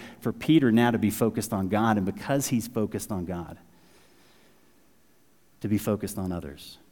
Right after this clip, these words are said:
So what does a, what does a leader do? Certainly a leader that is captivated by God. What do they look like? Well, notice this.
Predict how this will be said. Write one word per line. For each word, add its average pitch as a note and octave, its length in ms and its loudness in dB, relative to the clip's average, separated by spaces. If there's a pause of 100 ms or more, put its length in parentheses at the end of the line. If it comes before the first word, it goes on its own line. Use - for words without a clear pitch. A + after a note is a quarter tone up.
(920)
So - 140 -2
what B2 140 2
does G3 160 0
a, F#3 180 0
what C#3+ 160 -2
does E3+ 120 -2
a E3 60 0
leader C#3+ 280 2
do? G2 360 0 (1040)
Certainly F3 360 4
a B2+ 80 10
leader C#3+ 300 8
that A#2 140 4
is A2 120 2
captivated A2+ 720 0
by F#2+ 200 2
God. E2 320 -2
What G2 120 -2
do C3+ 80 0
they A#2+ 140 4
look G2+ 240 2
like? F2 200 -4
Well, A2 80 2
notice C3 360 4
this. E2+ 360 -6